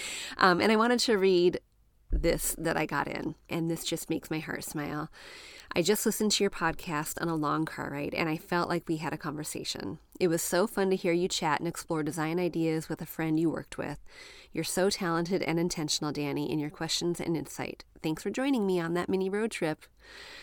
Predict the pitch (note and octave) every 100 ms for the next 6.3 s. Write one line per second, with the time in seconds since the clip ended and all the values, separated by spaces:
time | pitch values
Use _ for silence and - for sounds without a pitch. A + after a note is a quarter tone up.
0 | - - - F3 E3 D#3 D#3 - F#3 -
1 | E3+ E3 E3 D#3 - D#3+ F#3+ G3+ C4 D#4
2 | C#4+ A3+ A#3+ D#4+ G#3 - D4 - - -
3 | - E4 - - B3+ - - A4 F#4+ D4
4 | - - C#4+ - - - B3+ F#3 F3 A3
5 | G#3+ G#3+ F#3+ F3 E3+ F3 F3 E3 F3 -
6 | F3+ F3 F3